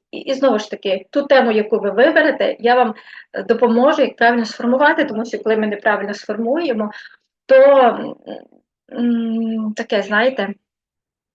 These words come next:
і зараз я вам розкажу анекдот. І одного разу, да, е, чорношкірий, він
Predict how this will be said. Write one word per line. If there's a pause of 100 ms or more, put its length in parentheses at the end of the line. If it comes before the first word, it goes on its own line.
(140)
і
зараз
я
вам
розкажу
анекдот. (640)
І (120)
одного
разу, (460)
да, (460)
е,
чорношкірий, (1200)
він